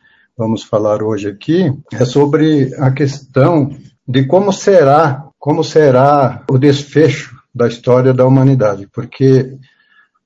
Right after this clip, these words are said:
o mundo espera, o mundo religioso espera a manifestação do anticristo, e nós, pelas escrituras, nós vemos que muitas dessas profecias, especialmente que falam do anticristo, que é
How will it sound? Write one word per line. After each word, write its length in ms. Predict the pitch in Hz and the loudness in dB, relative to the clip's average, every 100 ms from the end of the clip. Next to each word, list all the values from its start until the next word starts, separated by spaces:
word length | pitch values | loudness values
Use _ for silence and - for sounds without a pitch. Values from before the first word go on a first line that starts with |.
| _ | _
o 120 | 127 | -2
mundo 360 | 117 127 190 170 | 2 2 2 0
espera, 800 | 143 - - 127 156 147 117 113 - | -2 -4 -2 2 4 2 -2 -8 -10
o 80 | 120 | -4
mundo 240 | 123 143 | -2 0
religioso 680 | 117 120 101 107 117 147 131 | 0 -2 -4 -4 -2 0 -2
espera 720 | - - 117 139 143 135 135 _ - | -8 -4 0 2 2 -2 -8 _ 0
a 80 | |
manifestação 840 | 127 123 120 123 113 113 - 107 104 | 2 4 2 -2 -4 -6 -6 -8 -6
do 140 | 101 | -8
anticristo, 840 | 101 - 131 127 185 190 - - - _ _ | -10 -12 -10 -4 -4 -4 -10 -20 -20 _ _
e 160 | 143 131 | 0 2
nós, 360 | 127 160 185 | 4 2 0
pelas 380 | - 190 226 180 | 2 2 2 0
escrituras, 640 | 143 131 131 120 151 175 | -4 -4 -6 -4 -2 -2
nós 280 | 151 156 139 | 0 0 0
vemos 420 | 139 156 170 - - | 0 0 -2 -8 -14
que 580 | - 165 160 147 113 117 | -12 -4 0 0 0 -2
muitas 440 | 143 240 247 143 | 0 2 2 0
dessas 400 | 127 165 165 135 | 2 0 0 -6
profecias, 1200 | - 135 131 127 - - 190 185 131 143 - - _ | -4 -4 -4 -8 -10 -10 -6 -4 -6 -8 -20 -20 _
especialmente 840 | 151 - 151 135 143 127 139 131 | -6 -2 -2 0 2 2 2 0
que 140 | - 120 | -4 -8
falam 560 | - 127 147 131 117 | -2 2 2 0 -2
do 140 | 98 98 | -6 -6
anticristo, 720 | 98 - - 127 135 - - - - | -8 -14 -2 0 0 -4 -16 -20 -8
que 180 | 120 | 0
é 260 | 117 110 - | 2 0 -6